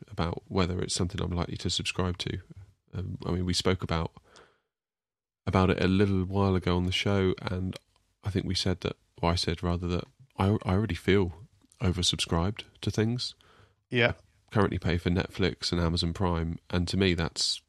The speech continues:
Speaker 1: enough slash possibly too much. I should maybe only have one or the other. Um,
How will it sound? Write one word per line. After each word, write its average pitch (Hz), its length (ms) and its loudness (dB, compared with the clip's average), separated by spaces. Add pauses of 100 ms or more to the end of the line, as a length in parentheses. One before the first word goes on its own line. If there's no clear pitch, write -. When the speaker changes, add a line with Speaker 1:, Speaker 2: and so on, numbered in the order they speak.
(160)
Speaker 1:
enough 90 520 0 (360)
slash 87 380 2
possibly 87 460 -2 (100)
too 98 160 2
much. - 260 -2
I 85 60 0
should 87 160 -2
maybe 82 240 0
only 82 140 0
have 85 120 0
one 85 160 2
or 82 80 2
the 82 120 0
other. 90 260 0 (1040)
Um, 80 480 -4